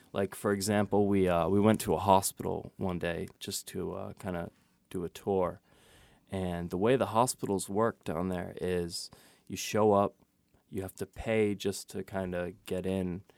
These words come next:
And then when a doctor sees you, they make their diagnosis, whether, like, if, let's say you have a broken arm and you go to the hospital, there's, you have to pay to get in. The doctor will then look at your arm. He'll write down a list, like, uh,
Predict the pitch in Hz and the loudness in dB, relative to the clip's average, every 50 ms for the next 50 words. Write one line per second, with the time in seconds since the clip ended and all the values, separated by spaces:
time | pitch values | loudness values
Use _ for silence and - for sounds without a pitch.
0 | _ _ _ _ _ _ _ - - 101 98 95 92 90 90 95 101 101 98 95 | _ _ _ _ _ _ _ -10 -6 -4 -2 -2 -2 -2 -2 0 0 0 0 0
1 | 87 104 101 104 104 - - 101 - - - 110 110 113 113 104 107 101 98 92 | 4 6 6 6 6 4 -4 -4 -2 -2 -2 0 2 2 2 0 0 2 2 2
2 | 90 95 95 - _ - - - - _ _ - - 95 95 98 101 101 - - | 2 0 -2 -6 _ -20 -20 -20 -20 _ _ -6 -4 -2 0 0 0 0 -2 0
3 | 110 101 98 95 98 104 98 98 95 92 - 104 101 101 101 98 - - 95 95 | 0 0 0 2 2 2 4 4 2 0 0 0 2 2 0 0 0 0 0 0
4 | 92 - - - - 95 98 92 92 90 90 90 95 98 - - - - - - | 0 0 -2 -2 -2 -2 0 0 2 0 0 0 -2 -6 -10 -12 -16 -12 -6 -4
5 | 107 104 - - 110 107 101 98 104 98 - 107 98 95 - - 87 85 87 87 | -2 0 0 2 4 4 4 2 2 0 2 2 0 0 0 -2 -2 -2 -2 -2
6 | 90 - _ _ _ - - 101 98 - 98 92 92 92 92 95 98 92 92 90 | -4 -8 _ _ _ -6 -4 -4 -2 0 0 -2 0 -2 -4 0 2 0 0 0
7 | - - - 104 - - 107 - - - - - - _ _ _ - - 92 87 | -2 -8 -6 -8 -8 -8 -10 -14 -20 -20 -20 -20 -20 _ _ _ -8 -8 -8 -8
8 | - 87 95 95 - - 98 - - 113 110 113 113 95 110 104 95 101 98 95 | -4 -6 -6 -6 -6 -10 -14 -8 -2 0 0 0 2 2 2 2 4 4 2 2
9 | 98 98 92 - 92 95 101 92 98 104 - - 104 101 101 95 104 98 98 104 | 0 -2 -4 -6 -2 2 4 4 4 2 0 -4 -2 -2 0 0 0 0 0 2
10 | 104 110 104 - 107 - - 110 87 80 98 98 95 92 92 95 95 - _ _ | 0 0 0 -2 -6 -6 -2 0 2 4 4 4 4 2 0 -2 -6 -8 _ _
11 | - - - _ - - 104 98 101 104 104 104 - 117 107 104 98 98 98 95 | -20 -20 -20 _ 0 2 2 4 4 4 2 2 2 2 4 4 4 4 2 2
12 | 98 104 95 95 - - - - - - - - - 92 95 90 90 - - 92 | 2 2 0 0 -2 -4 -6 -6 -10 -16 -16 -10 -6 -4 -4 -4 -4 -6 -8 -8
13 | 85 90 92 101 | -8 -8 -10 -14